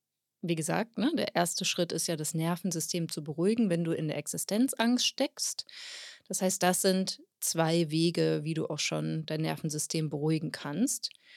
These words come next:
dass du dich aus deinem Gehirn etwas <laughs> rausbewegst, in deinen Körper hineinbewegst und den beobachtest. Und dann gibt's natürlich, ne, also wir hatten jetzt die, ähm, ich beobachte meine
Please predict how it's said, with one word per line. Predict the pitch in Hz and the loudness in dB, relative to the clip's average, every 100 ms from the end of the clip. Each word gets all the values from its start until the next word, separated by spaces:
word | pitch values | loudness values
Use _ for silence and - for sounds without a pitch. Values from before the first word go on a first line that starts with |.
| - _ _ | -20 _ _
dass | - 175 - | -2 -2 0
du | 170 165 165 175 - _ - | 2 2 2 -2 -8 _ 2
dich | 165 - - - _ _ _ _ _ | 2 2 -2 -8 _ _ _ _ _
aus | 156 180 233 | 4 6 4
deinem | - 170 175 | 4 4 4
Gehirn | 165 156 226 262 269 - - - | 2 4 8 10 8 6 -4 -2
etwas | 190 196 190 | 0 2 2
<laughs> | 185 196 | 2 4
rausbewegst, | 233 - 196 175 208 - - - | 4 4 2 4 2 0 -4 6
in | 214 247 | 8 8
deinen | 185 170 180 | 8 6 4
Körper | - 160 165 170 151 151 160 - - - - | 2 4 4 4 0 0 -2 -12 -14 -16 -2
hineinbewegst | 180 165 185 202 185 151 131 - 220 - - - | 2 6 6 6 6 2 -2 0 0 -2 -6 -2
und | - 165 156 - | 2 4 2 -2
den | - 165 160 165 | 0 4 6 6
beobachtest. | 151 143 139 - - - - - - - - _ _ _ _ _ _ - | 2 0 0 -2 -4 -6 -8 -4 -4 -6 -10 _ _ _ _ _ _ -4
Und | 208 | 0
dann | 170 175 | 2 4
gibt's | 180 - | 2 2
natürlich, | 165 151 165 151 151 - | -2 0 0 0 0 0
ne, | 208 | 0
also | 156 | 2
wir | 156 | 0
hatten | - | 0
jetzt | 143 - - | -2 -2 -6
die, | 151 143 - - - - - _ - | -4 -4 -4 -8 -18 -18 -20 _ 0
ähm, | 160 151 - | 2 2 -2
ich | - | -2
beobachte | 165 175 165 156 - | 0 2 4 2 0
meine | 151 143 | -2 -2